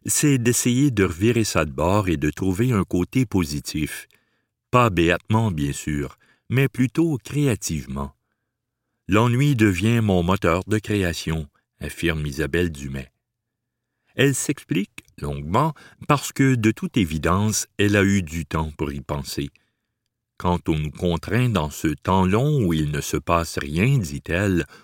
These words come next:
on se sent empêché de vivre intensément comme on le voudrait. On a l'impression de sous-exister. Il y a une sensation de vide, une impression de gaspiller sa vie,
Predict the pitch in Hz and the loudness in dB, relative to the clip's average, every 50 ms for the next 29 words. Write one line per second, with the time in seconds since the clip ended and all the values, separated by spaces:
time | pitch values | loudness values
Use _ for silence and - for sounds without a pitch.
0 | _ _ - - 131 147 147 - - 135 123 - - 151 147 143 _ - 120 131 | _ _ -6 -2 0 0 0 2 0 -2 -2 0 -2 -2 -2 -4 _ -2 0 0
1 | 139 - - 117 107 95 - - 107 98 98 87 80 80 73 71 82 90 92 95 | 0 2 2 2 2 2 0 0 2 2 2 2 0 0 0 0 0 0 0 0
2 | 85 87 80 87 90 82 - 92 90 82 - 87 78 78 87 92 104 107 104 - | 0 0 0 -2 -2 0 0 0 0 0 0 -2 0 2 2 2 2 2 0 -2
3 | 101 95 95 90 85 76 69 76 73 76 73 76 76 76 - - - _ _ _ | -2 0 2 0 0 0 0 -2 -2 -2 -2 -2 -4 -4 -6 -12 -20 _ _ _
4 | _ _ - 65 65 67 67 65 65 69 76 85 87 - 85 76 - - 107 107 | _ _ -14 -12 -10 -10 -8 -8 -6 -2 -2 -2 0 0 -2 -4 -2 0 0 0
5 | 104 85 92 90 - - - 120 110 85 82 82 71 - 73 73 69 69 - - | 0 0 -2 -2 -2 -2 0 0 0 2 2 0 -2 -2 -6 -8 -6 -6 -8 -8
6 | - - 67 67 65 _ _ _ _ _ _ _ _ _ _ _ _ _ _ _ | -8 -8 -10 -10 -10 _ _ _ _ _ _ _ _ _ _ _ _ _ _ _
7 | - 131 151 139 143 165 175 165 131 107 - - 143 135 127 - 120 107 - - | 0 0 2 2 2 2 2 2 0 0 -2 0 0 0 0 2 0 0 0 0
8 | 135 131 123 101 92 82 69 73 80 80 78 71 65 69 67 - - _ _ _ | -2 0 2 2 2 0 0 -2 -4 -4 -4 -6 -8 -10 -12 -12 -14 _ _ _
9 | _ - 71 71 76 90 95 85 - 90 - - 120 113 113 104 92 90 87 78 | _ -8 -4 -2 0 0 0 2 0 -2 -2 0 0 0 0 0 0 0 -2 0
10 | 82 113 117 - - - - 95 90 87 95 101 - - 82 71 65 - 69 67 | 0 0 0 0 -6 -6 -4 -4 0 0 0 0 0 0 -2 -2 -2 -6 -10 -12
11 | 67 | -12